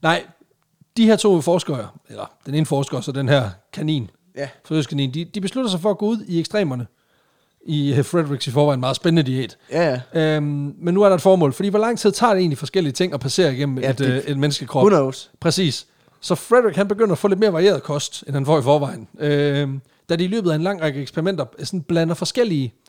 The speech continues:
Speaker 1: smågenstande i hans almindelige menneskemad. Altså, så nu spiser
Speaker 2: Okay.
Speaker 1: han savsmuld på en tallerken, og så når han så får et mellemmåltid af almindelig mad, så er der også ting i det.
Speaker 2: Okay, så det er sådan en death sandwich, der kommer der.
Speaker 1: Ja, det kan man sige. Øhm, det er forskellige ting. Blandt andet så spiser han, bliver serveret lidt, øh, lidt kul for ham.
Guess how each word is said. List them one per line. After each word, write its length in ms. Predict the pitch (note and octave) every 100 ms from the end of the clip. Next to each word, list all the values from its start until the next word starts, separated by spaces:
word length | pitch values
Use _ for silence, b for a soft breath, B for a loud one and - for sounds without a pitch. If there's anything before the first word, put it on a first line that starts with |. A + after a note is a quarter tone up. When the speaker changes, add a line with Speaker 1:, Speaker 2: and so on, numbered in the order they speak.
| _
Speaker 1:
smågenstande 680 | - A3+ F3+ D3+ D3+ C#3 C3
i 20 |
hans 160 | C3
almindelige 320 | C#3+ F#3 D#3 C3+
menneskemad. 460 | D3+ - A#2+ A2+ - b b b b b b b -
Altså, 200 | D#3 E3
så 180 | E3+
nu 140 | F#3 A3+
spiser 340 | - G#3+ D#3+
Speaker 2:
Okay. 40 | D3+
Speaker 1:
han 100 | C#3+
savsmuld 540 | F3+ A#3 G#3+ F3+ D#3 -
på 100 | -
en 80 | D3+
tallerken, 520 | C3 D#3 F3 E3+ B2+ -
og 80 | D3+
så 80 | F#3+
når 100 | F3+
han 120 | D#3+
så 100 | D#3+
får 120 | D#3+
et 60 | D#3
mellemmåltid 500 | D#3+ F#3+ D3+ C3 C#3+
af 40 |
almindelig 300 | C3+ F#3+ D#3+
mad, 120 | C#3 C#3
så 100 | E3
er 40 |
der 80 | D3+
også 140 | D3+
ting 200 | - G3
i 40 | B2+
det. 180 | C#3+ C#3 -
Speaker 2:
Okay, 240 | D#3 C3
så 140 | -
det 80 | C#3
er 40 | D3
sådan 140 | D3
en 60 | C#3
death 160 | C#3+
sandwich, 540 | - B2+ B2 A2 - -
der 80 |
kommer 300 | G#2+ C3 A2+
der. 120 | A2 G#2+ b b G#3+
Speaker 1:
Ja, 80 |
det 100 | A3
kan 100 | A3+
man 80 | G#3+
sige. 380 | - G3 G#3 G#3 -
Øhm, 580 | D#3+ D#3+ D#3 D3+ D3
det 100 | C#3+
er 40 | F#3+
forskellige 320 | - B3 F3+
ting. 200 | G3 F#3+
Blandt 200 | F3 E3
andet 220 | F3+ G3+
så 120 | - F3+
spiser 360 | - E3+ C#3
han, 220 | B2+ C3
bliver 140 | B2 C3+
serveret 340 | D3+ D#3+ C#3+
lidt, 180 | B2 A#2
øh, 160 | A2 G#2
lidt 160 | A2
kul 240 | - G3+ B3+
for 180 | G3
ham. 220 | E3+ D3